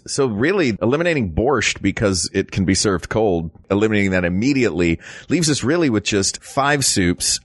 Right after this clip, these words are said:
Uh, I'm adding one, Italian wedding soup, which is delicious green vegetables and meatballs in a broth,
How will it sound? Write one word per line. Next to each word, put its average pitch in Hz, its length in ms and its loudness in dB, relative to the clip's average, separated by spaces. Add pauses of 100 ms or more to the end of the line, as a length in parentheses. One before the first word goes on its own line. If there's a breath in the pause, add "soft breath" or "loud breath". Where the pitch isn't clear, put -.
Uh, 92 280 2
I'm 95 180 0
adding 104 360 0
one, 82 500 2
Italian 123 460 0
wedding 92 300 0
soup, 73 460 0
which 90 260 -2
is 80 420 0 (460)
delicious 127 460 0
green 117 320 0
vegetables 95 640 0
and 82 380 -2
meatballs 78 540 0
in 71 80 0
a 67 60 -2
broth, 69 380 0